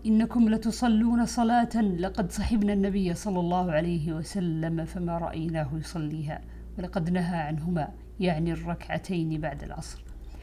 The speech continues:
باب مناقب فاطمة عليها السلام. وقال النبي صلى الله عليه وسلم: "فاطمة سيدة نساء أهل الجنة". عن المسور بن مخرمة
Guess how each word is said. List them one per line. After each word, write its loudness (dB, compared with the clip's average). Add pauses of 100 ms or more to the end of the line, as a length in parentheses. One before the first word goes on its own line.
(380)
باب 4
مناقب 0 (120)
فاطمة 0
عليها 0
السلام. -6 (120)
وقال 0
النبي 2
صلى -4
الله 0
عليه 0
وسلم: -2
"فاطمة 0
سيدة 0 (220)
نساء -4
أهل -2
الجنة". -4 (920)
عن 4
المسور 4
بن 2
مخرمة 0